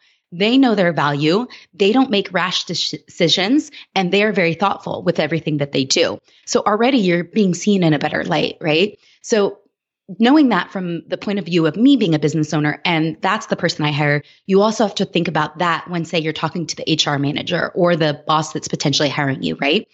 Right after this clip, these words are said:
They're not gonna think you're greedy by saying that you want more or saying that you just need time to think it over. They're gonna think, "Wow, yeah, she knows her value. She knows that sh-, this is a big decision, and she knows that she needs time to think it over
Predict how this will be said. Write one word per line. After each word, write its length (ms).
They're 180
not 220
gonna 180
think 300
you're 100
greedy 760
by 160
saying 320
that 140
you 120
want 280
more 480
or 120
saying 320
that 140
you 100
just 220
need 160
time 260
to 120
think 220
it 120
over. 360
They're 200
gonna 180
think, 300
"Wow, 340
yeah, 200
she 280
knows 260
her 140
value. 400
She 260
knows 400
that 200
sh-, 200
this 240
is 100
a 80
big 180
decision, 540
and 160
she 160
knows 280
that 140
she 140
needs 240
time 300
to 100
think 220
it 100
over 320